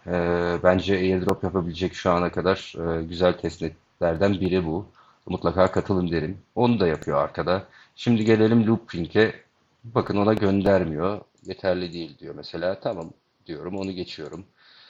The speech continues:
E, Arbitrum'a var mı bakalım. Arbitrum'da sorun yok. Arbitrum'u gönderdiğim. Gördüğünüz gibi yani çok da basit, hemen hızlıca da yapıyor. Tabii bu, e, bridge işlemlerinin hızlılığından bahsetmiyorum. İşte hızlı ama bridge,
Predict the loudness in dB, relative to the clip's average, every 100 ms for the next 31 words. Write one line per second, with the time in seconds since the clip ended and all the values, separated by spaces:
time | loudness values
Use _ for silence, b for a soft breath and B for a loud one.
0 | b b b b b _ -10 -4 2 2
1 | 2 -4 -4 -2 0 -2 -2 -6 -6 -6
2 | -2 -2 -2 -6 -12 -12 -10 -8 -8 -6
3 | -6 -8 -12 -16 -2 4 4 4 -2 -4
4 | -2 -2 -2 -2 -4 -6 -8 -8 -12 _
5 | _ _ _ _ _ _ 0 4 4 4
6 | 0 2 2 0 -4 -6 -2 0 0 0
7 | -2 0 2 0 -2 -6 -6 -8 -8 _
8 | _ -16 -10 -4 0 2 0 0 -2 0
9 | -2 -2 -2 -4 -6 b b b b -6
10 | -4 -2 -4 -6 -2 0 0 0 0 0
11 | -4 -2 -2 0 2 0 0 -2 -4 -8
12 | -10 -2 0 0 0 2 2 -2 -4